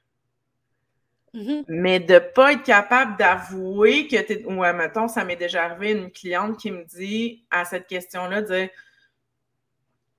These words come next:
Speaker 2: Ça se matérialise comment dans ta vie, l'échec ? »
Speaker 1: Hmm.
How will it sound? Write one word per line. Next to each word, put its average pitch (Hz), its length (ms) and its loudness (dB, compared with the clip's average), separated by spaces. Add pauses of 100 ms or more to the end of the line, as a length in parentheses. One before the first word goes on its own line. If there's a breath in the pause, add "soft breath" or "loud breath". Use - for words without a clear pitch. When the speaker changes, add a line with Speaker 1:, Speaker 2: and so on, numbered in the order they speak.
(140)
Speaker 2:
Ça - 220 4
se - 100 -6
matérialise 202 880 6
comment 202 440 4
dans 165 220 0
ta 156 220 2
vie, 220 260 -2
l'échec ? » 214 640 -2 (580)
Speaker 1:
Hmm. 170 200 -18